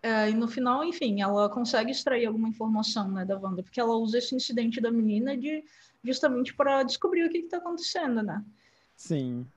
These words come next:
Speaker 2: E daí descobre que foi justa-, justamente o Julian que pagou pra ela ir lá convencer ela a largar a casa, né?
Speaker 1: Uhum.
Speaker 2: Aí morar em
Speaker 1: Uhum.
Speaker 2: outro, trabalhar em outro,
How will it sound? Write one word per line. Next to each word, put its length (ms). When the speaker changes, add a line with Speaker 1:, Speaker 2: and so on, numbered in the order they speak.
Speaker 2:
E 120
daí 200
descobre 400
que 80
foi 120
justa-, 260
justamente 680
o 40
Julian 420
que 120
pagou 320
pra 180
ela 220
ir 120
lá 380
convencer 840
ela 240
a 20
largar 340
a 40
casa, 460
né? 300
Speaker 1:
Uhum. 680
Speaker 2:
Aí 200
morar 360
em 40
Speaker 1:
Uhum. 60
Speaker 2:
outro, 360
trabalhar 460
em 80
outro, 240